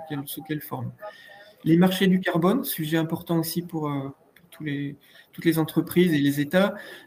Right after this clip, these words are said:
Euh, il y avait déjà eu des mécanismes de flexibilité lors des accords précédents de Kyoto.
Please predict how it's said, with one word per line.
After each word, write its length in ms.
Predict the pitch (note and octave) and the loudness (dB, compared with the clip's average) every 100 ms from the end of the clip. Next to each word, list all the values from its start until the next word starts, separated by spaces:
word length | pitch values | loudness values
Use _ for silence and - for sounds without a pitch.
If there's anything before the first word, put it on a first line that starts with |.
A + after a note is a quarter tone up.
| - | -8
Euh, 220 | C#3+ C#3 C#3 | -4 -2 0
il 100 | D#3+ | 4
y 60 | E3+ | 6
avait 160 | F3 | 6
déjà 240 | E3+ E3 F3 | 2 6 6
eu 100 | F3 | 6
des 100 | E3+ | 6
mécanismes 540 | E3+ E3+ F3 F3 D#3 | 4 4 2 2 0
de 80 | D3+ | 0
flexibilité 920 | E3+ D#3+ - D#3+ E3 E3+ - F3+ F3 | -2 -2 -2 -2 -2 -4 0 2 2
lors 120 | D#3 | -2
des 200 | C#3+ D3 | -4 -4
accords 200 | D#3 D#3+ | -4 -4
précédents 400 | D#3+ D#3 D#3 D#3 | -6 -8 -4 -2
de 120 | D3+ | -2
Kyoto. 580 | D3 - D3 - G#3+ A3 | -4 -6 -8 -2 0 -2